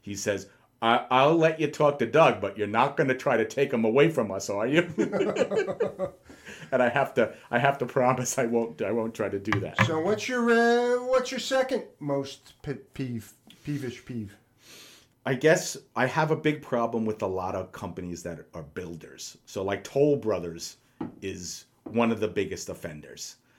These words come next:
Speaker 1: So first off, builders all will
Speaker 2: Now, Toll Brothers is a home builder, one of the largest in the country, right?
Speaker 1: Yeah, one of the largest home, and, and huge in Pennsylvania. I think they started in this region, so they're,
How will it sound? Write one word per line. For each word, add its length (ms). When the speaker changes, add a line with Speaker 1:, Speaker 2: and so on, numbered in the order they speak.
Speaker 1:
So 380
first 340
off, 240
builders 560
all 600
will 560
Speaker 2:
Now, 140
Toll 260
Brothers 500
is 160
a 80
home 220
builder, 560
one 200
of 100
the 60
largest 560
in 100
the 40
country, 380
right? 180
Speaker 1:
Yeah, 140
one 160
of 60
the 80
largest 400
home, 200
and, 260
and 100
huge 340
in 120
Pennsylvania. 760
I 100
think 160
they 120
started 480
in 140
this 200
region, 420
so 280
they're, 220